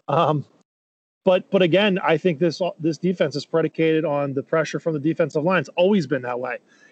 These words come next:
If, if Brandon Graham and Fletcher Cox and Malik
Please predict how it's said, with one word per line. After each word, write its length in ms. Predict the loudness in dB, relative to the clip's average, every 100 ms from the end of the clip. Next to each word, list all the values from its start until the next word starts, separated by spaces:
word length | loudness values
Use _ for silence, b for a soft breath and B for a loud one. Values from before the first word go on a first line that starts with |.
| b
If, 220 | -2 0
if 300 | 0 0 -2
Brandon 320 | 2 2 2
Graham 480 | 2 2 4 4 2 -4 b b
and 180 | -6 -6
Fletcher 340 | 2 2 2 0
Cox 600 | 2 4 4 0 -6 -12 -4
and 360 | -2 -2 -2
Malik 260 | 0 0